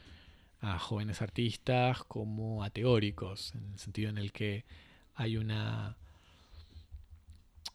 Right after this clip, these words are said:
Nada, es como, salvando las distancias, pero es como una especie de, hay, hay ciertos dispositivos que tiene,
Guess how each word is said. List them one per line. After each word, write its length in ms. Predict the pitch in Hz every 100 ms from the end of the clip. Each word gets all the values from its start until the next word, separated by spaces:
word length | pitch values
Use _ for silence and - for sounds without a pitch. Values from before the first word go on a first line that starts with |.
| -
Nada, 320 | 127 113 104
es 60 | -
como, 280 | 113 110 -
salvando 360 | - - 117
las 100 | 110
distancias, 340 | 107 185 160 107
pero 100 | 104
es 40 | -
como 100 | 120
una 100 | 113
especie 360 | 139 131 151
de, 440 | 110 110 117 - 113
hay, 160 | 110
hay 180 | 233 110
ciertos 500 | - 135 - 143 127
dispositivos 720 | 110 - - 113 117 131 -
que 120 | 110
tiene, 1000 | 107 113 113 113 110 104 101 104 123 143